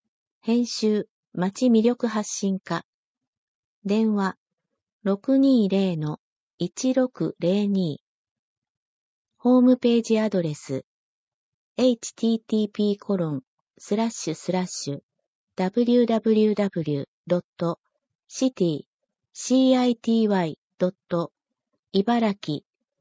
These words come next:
アイビーエーアールエーケーアイドット大阪、オーエスエーケーエードット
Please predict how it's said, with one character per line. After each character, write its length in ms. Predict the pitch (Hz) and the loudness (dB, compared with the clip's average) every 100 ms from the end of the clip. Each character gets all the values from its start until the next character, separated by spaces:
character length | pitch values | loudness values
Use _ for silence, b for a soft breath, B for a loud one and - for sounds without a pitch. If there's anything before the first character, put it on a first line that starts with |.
| _ - | _ -2
ア 160 | 214 | 0
イ 140 | 247 233 | 0 0
ビ 340 | 247 240 233 | 2 2 2
ー 160 | 214 170 | 2 0
エ 20 | |
ー 60 | - | -4
ア 220 | - 202 226 | -4 0 2
ー 60 | |
ル 160 | 226 226 | 2 4
エ 160 | 220 214 | 2 -2
ー 40 | - | -2
ケ 300 | 202 196 185 | 0 0 0
ー 100 | 180 | -2
ア 60 | |
イ 120 | 139 _ _ _ | -6 _ _ _
ド 120 | - 170 | -6 -6
ッ 40 | _ - | _ -6
ト 240 | 170 156 _ _ _ _ | -6 -6 _ _ _ _
大 180 | 196 233 | 0 0
阪、 520 | 226 214 208 202 185 _ _ _ _ _ _ | -2 -6 -4 -4 -4 _ _ _ _ _ _
オ 240 | 214 240 | 0 2
ー 120 | 240 | 2
エ 20 | 233 | -2
ス 200 | - 240 | -2 2
エ 200 | 240 226 | 2 0
ー 60 | - | 0
ケ 100 | 226 | 0
ー 400 | 220 214 208 160 | 2 2 0 -2
エ 20 | |
ー 40 | - _ | -6 _
ド 120 | 160 | -6
ッ 40 | - _ | -6 _
ト 240 | 156 151 | -6 -6